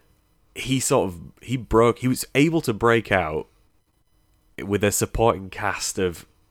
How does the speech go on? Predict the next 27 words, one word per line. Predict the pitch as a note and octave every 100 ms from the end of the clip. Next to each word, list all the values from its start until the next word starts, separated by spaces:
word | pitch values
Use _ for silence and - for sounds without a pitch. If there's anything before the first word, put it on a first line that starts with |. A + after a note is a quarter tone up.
| _
Chris | - A#2+
Olave, | A2+ F#2 F2+ F2 D#2+
Jameson | A2+ G#2 G2+ F#2
Williams, | F2+ F2+ E2 E2 - G2+
and | A2 G#2
Jackson | G#2+ - G2
Smith-Njigba, | - G2 - F2 F#2 E2+ F2
who's | F2+ E2+
probably | A2+ G2
gonna | F2 E2+
be | E2+
the | E2+
wide | F2 E2
receiver | - F2
one | F2 E2+ E2
next | F2 - -
year. | E2 C#2 D2+ _ - - - - - - _
He | - C3
was | B2+ A2+ - - _ - _ - - - - _ -
able | A#2+ C#3 C#3
to | A#2
do | A#2+
that | B2 G#2+
with | G2
Justin | B2 - G2+
Fields | - G#2
quarterback, | - G2 - D#2+ - D#2+ -